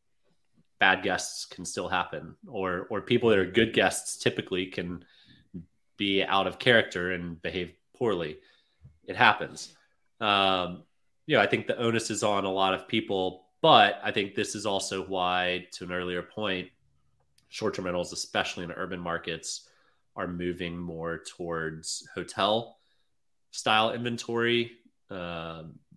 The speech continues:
versus, you know, single home. The biggest challenge is not in markets like Myrtle Beach or Hilton Head that are almost exclusively travel and, and short-term rentals, but it's in places like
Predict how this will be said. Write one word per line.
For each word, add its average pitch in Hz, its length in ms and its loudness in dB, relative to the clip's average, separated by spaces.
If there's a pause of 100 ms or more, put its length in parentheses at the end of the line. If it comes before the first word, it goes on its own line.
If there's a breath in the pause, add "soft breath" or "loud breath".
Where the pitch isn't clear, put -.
versus, 85 880 -6
you 95 80 -20
know, 85 40 -20
single 80 320 -8
home. 80 340 -6 (840 soft breath)
The 104 60 0
biggest 139 440 8
challenge 98 460 6
is 95 120 -4
not 104 180 4
in 98 100 0
markets 90 480 -2
like 87 320 -2 (460)
Myrtle 87 300 -2
Beach 90 680 -8
or 82 640 -4
Hilton 98 340 -6
Head 85 380 -4
that 87 80 -4
are 82 380 -4 (380 soft breath)
almost 98 340 -2
exclusively 101 1400 4 (380)
travel 87 640 0
and, 80 240 -8
and 90 120 -12
short-term 90 380 -8
rentals, 82 640 -8 (1200 soft breath)
but 104 100 0
it's 104 220 -2
in 104 220 2
places 95 640 0
like 87 580 -2